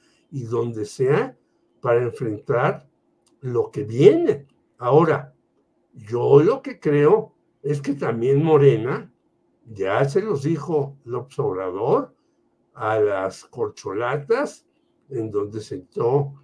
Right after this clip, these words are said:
al señor Monreal, y el señor Monreal dice, "No, yo ya no quiero nada", lo cual es totalmente falso. Bueno, se sentó ahí porque dice, "Bueno, pues, o me disciplino o no tengo futuro".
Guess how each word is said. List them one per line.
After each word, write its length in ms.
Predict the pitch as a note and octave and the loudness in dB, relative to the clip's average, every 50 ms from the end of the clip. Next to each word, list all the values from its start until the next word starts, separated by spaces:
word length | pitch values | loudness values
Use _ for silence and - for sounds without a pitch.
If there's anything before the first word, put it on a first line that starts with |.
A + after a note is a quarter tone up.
| _ _ _ _ _ - | _ _ _ _ _ -12
al 140 | A#2+ A2+ G#2+ | -8 -8 -8
señor 280 | - A#2 A#2 B2 A#2 A2+ | -6 -6 -6 -6 -4 -2
Monreal, 680 | G#2 G#2 G2+ G#2 G2+ A2+ A2 A2 A#2+ D3 C#3 D3 D3 A2+ | -2 -2 -2 -2 -4 -4 -4 -2 0 -2 -2 -2 -4 -8
y 220 | G#2+ G2 F2 F#2 | -10 -12 -12 -12
el 100 | F#2 F#2 | -14 -14
señor 260 | - - - G#2 A2 A#2+ | -12 -10 -8 -6 -6 -4
Monreal 500 | A2+ G#2 G#2+ G#2+ G#2 A#2+ A#2+ G#2+ G#2 A2 | -2 -4 -4 -4 -4 -6 -6 -6 -6 -8
dice, 260 | A#2+ A#2 - - G2 | -10 -14 -14 -16 -14
"No, 320 | G2+ D#3 F3+ E3 C#3+ C3+ | -10 -8 -6 -4 -4 -4
yo 200 | C3+ C3+ B2 B2 B2 | -4 -4 -6 -6 -6
ya 160 | B2+ C3 B2 | -6 -8 -8
no 140 | A#2 G#2+ - | -10 -12 -14
quiero 280 | _ C#3 B2 G#2+ G2+ G2 | _ -12 -10 -10 -10 -10
nada", 480 | G2 A2 C#3 E3 F3+ F3 F#3 F#3+ - _ _ _ _ _ _ _ _ _ | -8 -8 -6 -4 -4 -4 -4 -6 -8 _ _ _ _ _ _ _ _ _
lo 160 | - G2 F2+ | -10 -10 -8
cual 280 | - - B2+ A#2 C3 C3+ | -6 0 0 2 2 2
es 140 | A#2+ - - | 0 -2 -4
totalmente 920 | - - - - A#2+ G#2+ A2 A#2+ C3 B2+ B2 B2+ - A#2+ G2+ F#2+ F2 - _ _ _ _ _ | -12 -12 -6 -4 -2 -2 -2 -2 -2 -4 -4 -6 -6 -8 -8 -8 -8 -10 _ _ _ _ _
falso. 760 | _ - F3 D3+ C#3 C#3 C#3 - - - D#3+ G3+ G#3 - - _ _ _ _ _ _ _ _ | _ -2 2 4 4 4 4 2 0 -2 -2 -2 -2 -4 -10 _ _ _ _ _ _ _ _
Bueno, 240 | - G#2+ A2 A2 G#2 | -8 -6 -6 -6 -6
se 160 | - - A2 | -8 -10 -12
sentó 440 | - - G2+ F#2+ - - C#3 C3+ C#3+ | -12 -12 -14 -16 -10 -2 2 4 4
ahí 360 | C#3+ C3 B2 C3+ D#3+ G#3 - - - _ _ _ _ _ _ _ _ | 4 4 4 2 2 0 0 -2 -12 _ _ _ _ _ _ _ _
porque 300 | - A#2 G#2+ - - G#2+ | -12 -12 -12 -8 -4 -4
dice, 360 | G#2 G#2 A#2 B2 A#2+ - - G#2+ | -4 -4 -4 -8 -10 -6 -6 -6
"Bueno, 220 | G2 A2+ C3+ D3 | -4 -4 -6 -6
pues, 180 | C3+ - - C#3+ - A2+ A#2 | -10 -14 -18 -14 -8 -4 -2
o 120 | G#2+ G#2 G#2+ | 0 0 0
me 140 | G#2+ G#2 | 0 -2
disciplino 880 | A2 A2 G#2+ - A#2 - - - C#3 D3+ E3+ D3+ B2+ A2+ C3+ D3 C#3+ - _ _ _ _ _ _ _ _ _ _ - | -2 -4 -12 -18 -20 -20 -12 -6 -2 0 0 0 0 0 0 -2 -2 -6 _ _ _ _ _ _ _ _ _ _ -8
o 140 | - A#2 A#2+ | -4 -2 2
no 200 | C3 C#3 C#3 C#3 | 4 4 4 4
tengo 300 | C3+ A2+ A2 A#2 G#2 - | 2 -4 -4 -4 -4 -4
futuro". 600 | - - G2+ - - G#2 F#2+ F2+ F2 E2+ - | -6 -14 -20 -20 -20 -16 -16 -14 -14 -16 -18